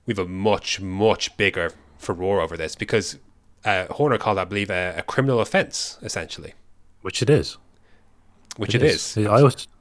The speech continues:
Speaker 2: I also find it very funny that Martin Whitmarsh is also involved in this once again.
Speaker 1: <laughs>
Speaker 2: Somehow, Spygate and now we're at Aston Martin and we've got Copy and a potential I P transfer, and he's in there again.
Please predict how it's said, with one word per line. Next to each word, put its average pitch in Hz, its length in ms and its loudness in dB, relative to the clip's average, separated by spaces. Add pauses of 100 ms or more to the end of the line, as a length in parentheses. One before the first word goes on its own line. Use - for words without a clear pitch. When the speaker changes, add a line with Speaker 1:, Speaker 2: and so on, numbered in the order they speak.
(140)
Speaker 2:
I 117 120 4
also 120 300 6
find 104 260 2
it 90 60 -2
very 95 200 4
funny 90 260 0
that 85 100 0
Martin 87 380 0
Whitmarsh 85 420 -2
is 85 100 -2
also 82 260 -2
involved 80 360 0
in 80 140 -8
this 90 240 -8
once 87 180 -6
again. 92 300 -8 (720)
Speaker 1:
<laughs> - 640 0
Speaker 2:
Somehow, 90 540 4 (280)
Spygate 92 720 4
and 98 260 2
now 87 380 2 (200)
we're 92 80 4
at 95 100 4
Aston 98 260 2
Martin 85 420 2
and 82 100 -4
we've 85 80 -4
got 87 180 -2
Copy 90 400 0
and 82 100 -4
a 82 80 -2
potential 87 720 -4 (320)
I 90 200 2
P 87 280 0
transfer, 80 760 -4 (140)
and 82 260 -8 (200)
he's 80 280 -4
in 80 160 -8
there 78 220 -6
again. 85 320 -6